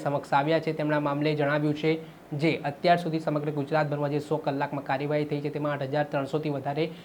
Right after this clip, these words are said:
ગુંડા તત્વોની યાદી તૈયાર કરવામાં આવી છે, જેમાં ત્રણ હજાર બસો ચાળીસ જેટલા પ્રોહિબિશનના ગુનામાં, ત્રણસો બાવીસ જેટલા ગેમ્બલિંગના ગુનામાં, બે હજાર સાતસો ઓગણચાળીસ જેટલા માર-, મારામારી, ધાકધમકી, લોકોને ડરાવવા, તેમજ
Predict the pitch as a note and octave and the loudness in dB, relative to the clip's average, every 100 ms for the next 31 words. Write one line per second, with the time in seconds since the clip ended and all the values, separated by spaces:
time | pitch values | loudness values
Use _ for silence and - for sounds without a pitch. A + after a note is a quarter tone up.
0 | - D#3+ E3+ E3 E3 E3+ D3+ C#3+ C#3+ C#3 | -4 2 6 8 6 2 -2 0 0 0
1 | C#3 C#3 C#3 C3+ C3+ C3+ C3 C3 C3 C#3+ | -2 -2 -4 -4 -4 -2 -2 -4 -6 -8
2 | C#3 - - D#3+ E3+ E3 B2 - D#3 D#3+ | -10 -14 -8 4 6 8 4 2 4 6
3 | D#3+ F3+ D#3+ D3 F3 D#3+ C#3 C#3 D3 C#3+ | 6 4 4 2 0 2 4 4 2 0
4 | D3 D3 C#3+ D3+ D3+ D3+ D3+ C#3+ C#3+ C#3+ | 0 2 2 2 2 0 0 2 2 2
5 | D3 D#3 - - - E3 E3 E3+ D3+ D#3 | 0 -2 -10 -10 2 4 4 6 6 6
6 | D#3 D3+ D#3 D3 C#3 C#3 E3 E3+ D3 C#3+ | 6 4 4 4 2 2 4 4 4 2
7 | C#3+ C#3+ D3 - - E3+ F3 F#3 - D3+ | 2 2 0 -4 2 6 10 10 10 6
8 | - F3 D#3+ D#3+ D#3 D#3+ D3+ D3+ D#3 D3 | 6 6 6 10 10 10 6 6 4 6
9 | C#3 C#3+ C#3 D3 C#3+ D#3 D3 D3 C#3+ C#3 | 6 6 4 6 8 8 8 6 6 4
10 | C#3 C#3+ C#3 D3 D3 C#3+ D3+ C#3 C#3 C#3 | 6 2 2 0 2 2 0 2 2 4
11 | C#3+ C#3+ - - - F3 E3 | 2 -2 -10 -12 4 8 8